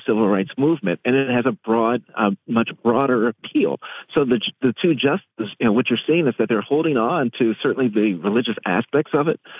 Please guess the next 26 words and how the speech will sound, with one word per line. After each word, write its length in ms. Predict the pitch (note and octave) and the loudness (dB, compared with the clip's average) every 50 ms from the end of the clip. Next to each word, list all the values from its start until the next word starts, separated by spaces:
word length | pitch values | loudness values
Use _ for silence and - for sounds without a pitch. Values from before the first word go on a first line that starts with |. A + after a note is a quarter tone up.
| - - - - | -18 -16 -10 -4
and 200 | - A#2+ A2+ G#2 | 0 2 2 4
those 240 | G2 A#2 A#2+ C3 B2+ - | 4 2 2 2 0 -2
that 160 | A#2 A2+ A2 | -2 0 0
are, 120 | G#2+ G#2+ - G#2+ | 0 -2 -2 -2
uh, 80 | F#2+ | -4
strong 340 | F2+ - - - A2 A2+ A2+ | -2 -2 0 2 2 2 0
Christians, 520 | - - A2+ A2+ - - - B2+ - - - - - - - - - | 0 -2 -2 -2 -2 -4 -8 -8 -8 -10 -18 -20 -18 -16 -14 -10 -4
uh, 140 | - B2 A2+ | 0 0 2
that 160 | G2 A#2 G2+ | 2 2 2
they're 100 | A#2+ A#2 | 0 -2
holding 320 | A2+ - C#3+ - C3 C3 A#2+ | 0 0 0 0 2 2 0
on 160 | B2 A#2+ A#2+ - | 0 0 -2 -2
to 100 | C3 F#2+ | -2 -2
that 180 | B2 A#2 A2 _ _ - | -2 -2 -2 _ _ -4
segment 320 | G#3 A3 - E3+ B2 G2 | -2 -2 0 0 0 0
of 80 | F#2 F#2+ | 2 0
it. 100 | G#2+ G2 | 0 0
But 140 | - A#2+ A#2+ | 0 0 0
in 80 | B2 | 2
addition 520 | C3 C3 B2+ - - E3+ F#3+ - - F#3 E3+ | 0 0 -2 -2 -2 -2 -2 0 0 -2 0
to 100 | - B2+ | 0 0
that, 300 | F2+ E2 D#2+ E2 C#2 - - - - - - - | -2 0 -2 -2 -2 -6 -8 -18 -20 -16 -8 -2
uh, 100 | - A#2 | 0 2
they're 260 | G#2+ A#2 A#2+ A#2 A#2+ | 2 2 2 2 2
able 260 | B2 C3 A#2+ A#2+ A#2+ - - | 0 0 0 -2 -4 -2 0
to, 260 | C3 A2+ A2 G#2+ G2+ | 0 0 2 0 -2